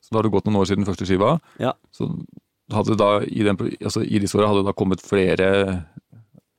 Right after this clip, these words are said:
Speaker 1: americana- eller countrylåter?
Speaker 2: Eh, ja.
Speaker 1: Ja.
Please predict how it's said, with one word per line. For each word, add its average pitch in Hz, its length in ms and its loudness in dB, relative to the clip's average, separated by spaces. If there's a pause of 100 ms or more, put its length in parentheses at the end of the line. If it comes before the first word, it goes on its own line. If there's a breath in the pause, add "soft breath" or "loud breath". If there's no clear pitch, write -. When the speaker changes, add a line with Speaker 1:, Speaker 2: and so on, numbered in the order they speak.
(120)
Speaker 1:
americana- 92 880 0 (120)
eller 92 580 -2
countrylåter? 92 640 0 (1300)
Speaker 2:
Eh, 127 100 0 (180)
ja. 127 180 0 (160)
Speaker 1:
Ja. 113 160 0